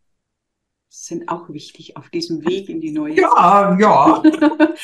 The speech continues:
Speaker 1: Ja, weil manche so sagen, „Boah, ich arbeite nur mit Frauen.“ Ich liebe es, mit Frauen und Männern zu arbeiten.
Speaker 2: Ja, verstehe ich, dich sehe ich auch so.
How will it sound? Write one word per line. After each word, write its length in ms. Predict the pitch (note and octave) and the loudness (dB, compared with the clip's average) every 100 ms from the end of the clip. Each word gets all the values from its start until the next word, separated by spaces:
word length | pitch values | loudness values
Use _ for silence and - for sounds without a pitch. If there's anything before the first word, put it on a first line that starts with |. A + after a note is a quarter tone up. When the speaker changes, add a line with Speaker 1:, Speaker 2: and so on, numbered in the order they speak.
| - | -12
Speaker 1:
Ja, 160 | A3+ A#3+ | -4 -2
weil 120 | A3+ | -2
manche 260 | G3+ G#3 A3 | -4 -6 -8
so 160 | G#3 G#3 | -10 -8
sagen, 300 | G3 F#3 F#3 | -6 -6 -6
„Boah, 140 | F#3+ | -6
ich 180 | G#3+ G#3 _ | -8 -12 _
arbeite 420 | F#3+ F#3+ F#3+ G3+ | -8 -6 -8 -8
nur 140 | G3 F#3+ | -10 -10
mit 160 | F#3 | -12
Frauen.“ 360 | - E3 E3+ E3+ | -8 -8 -6 -10
Ich 200 | - - | -12 -16
liebe 200 | G3 G3+ F3+ | -12 -6 -6
es, 360 | - - - _ _ _ _ - | -8 -12 -16 _ _ _ _ -10
mit 180 | G#3+ - | -10 -8
Frauen 420 | - E3+ E3+ F3 | -8 -6 -4 -6
und 180 | F3 E3 | -8 -8
Männern 320 | D#3 D#3+ D#3+ | -6 -6 -8
zu 160 | - D#3 | -14 -16
arbeiten. 460 | D#3 D#3+ - E3 _ _ _ | -14 -16 -18 -20 _ _ _
Speaker 2:
Ja, 180 | A3+ D3+ | -2 0
verstehe 380 | D#3 F3+ A#3 C#3+ | 0 -2 0 0
ich, 180 | F3 E3+ | 0 -2
dich 180 | E3+ F3+ | -4 0
sehe 120 | F3 | 0
ich 140 | - | 0
auch 220 | C#3 F3 | -2 -2
so. 300 | - E3+ F3 | -2 -2 -2